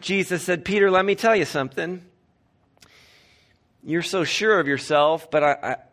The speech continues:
before the rooster crows tomorrow morning, you're gonna deny three times that you even know me." I mean, I know as Peter heard, Pe-, Peter probably didn't even know how to register those words.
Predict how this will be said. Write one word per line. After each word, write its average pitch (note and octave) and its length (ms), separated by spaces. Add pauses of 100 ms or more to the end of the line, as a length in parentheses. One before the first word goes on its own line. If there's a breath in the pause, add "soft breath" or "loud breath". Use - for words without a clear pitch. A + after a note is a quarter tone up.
(200)
before F#3 320
the F3+ 80
rooster F3+ 280
crows F#3 340
tomorrow E3 320
morning, E3 360
you're E3 120
gonna D#3+ 160
deny C#3+ 480
three E3 320
times D#3 480
that C3 160
you E3 300
even A#2 340
know - 340
me." - 80 (2250)
I - 40
mean, D3+ 140
I C#3+ 160
know F3 160
as C#3+ 140
Peter D#3+ 340
heard, D3+ 220
Pe-, A3 100
Peter E4 220
probably A#3 240
didn't F#3+ 80
even D#3+ 80
know D#3+ 100
how D3+ 80
to C#3+ 80
register A2 920
those - 280
words. - 680